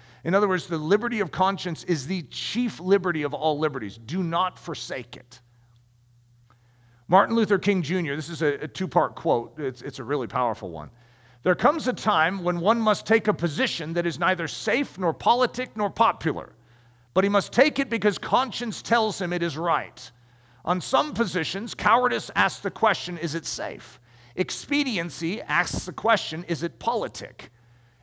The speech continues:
And vanity comes along and asks the question, 'Is it popular?'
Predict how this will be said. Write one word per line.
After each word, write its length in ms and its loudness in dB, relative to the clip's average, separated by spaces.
And 160 -2
vanity 420 2
comes 320 0
along 340 0
and 100 -2
asks 220 0
the 80 -6
question, 420 0
'Is 220 -2
it 160 -6
popular?' 640 -2